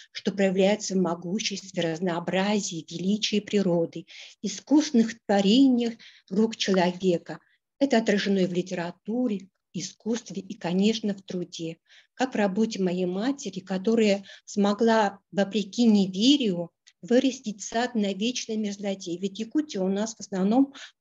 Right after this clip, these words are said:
у многих, тех, кто не знает, ассоциируется с краем вечной мерзлоты, холодом и прочее. Так она раскрыла большой потенциал северной земли, растений и людей, и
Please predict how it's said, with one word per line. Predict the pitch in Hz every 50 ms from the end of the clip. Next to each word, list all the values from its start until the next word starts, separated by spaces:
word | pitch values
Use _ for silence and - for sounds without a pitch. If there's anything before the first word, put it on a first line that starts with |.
| -
у | -
многих, | 185 190 190 196 202 202 185 190 - 175 - - _ _
тех, | - - -
кто | - - 180
не | 180 185 180
знает, | 185 - 214 233 247 262 262 262 262 -
ассоциируется | 196 - - 180 - - - 190 202 214 247 240 226 226 226 - 196
с | - -
краем | - - 170 175 180 175
вечной | 175 180 170 - - 180
мерзлоты, | 160 165 160 - 180 180 175 185 _ - 277 277 269 - - - - - - _ _
холодом | - 247 247 233 240 208 185 196 190 196
и | 190
прочее. | 190 - 165 147 143 - - - 165 156 165 156 _ _ _ _ _ - - - - - - - _ _ -
Так | - - 226
она | 233 240 247 247 240
раскрыла | 247 240 233 - - 254 254 247 233
большой | 190 196 196 208 220 - - - 269 294 285
потенциал | - 226 - - 202 208 202 - 220 208 214 214 226
северной | 226 - - 220 220 214 208 185 190 185 175 175
земли, | - - 180 175 170 175 185 208 233 269 247
растений | 190 175 160 160 - - - _ - 190 202 226 262 269 240 208 180 196 156 - _ - - - _ _
и | - 190
людей, | 175 180 175 175 180 - - - 196 220 262 262 226 185 185 190 _ _ _ _ _ _ _ _ _ _ _ _ _ _ _ _ _ _ _ _ -
и | - 196 220 240 233 254 254